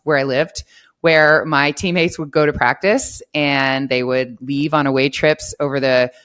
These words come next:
weekends. And I just sat there and I fell into complete depression. Um, as I mentioned, soccer was my value and my worth. And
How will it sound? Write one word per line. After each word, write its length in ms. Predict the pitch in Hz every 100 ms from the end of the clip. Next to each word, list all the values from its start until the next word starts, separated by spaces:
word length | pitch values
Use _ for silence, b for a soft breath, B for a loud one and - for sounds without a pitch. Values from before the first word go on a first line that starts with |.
| b
weekends. 560 | 165 214 175 135 139 -
And 520 | 143 135 131 131 127 -
I 180 | 127
just 220 | 139 139 -
sat 220 | 170 -
there 280 | 123 - _ _ _ _ _ -
and 520 | 147 127 127 127 - _ _ -
I 100 | 147
fell 180 | 160 143
into 200 | 135 131
complete 480 | - 135 - 165 170
depression. 760 | 175 143 135 175 185 254 262 B B B _
Um, 320 | 147 135 123 -
as 120 | 151
I 80 | 139
mentioned, 360 | 151 151 139
soccer 360 | - 143 - 151
was 380 | 131 143 135 139
my 300 | 139 135 135
value 540 | 123 135 139 113 98
and 160 | 139 135
my 160 | 131
worth. 480 | 127 139 78 - -
And 420 | 147 139 131 131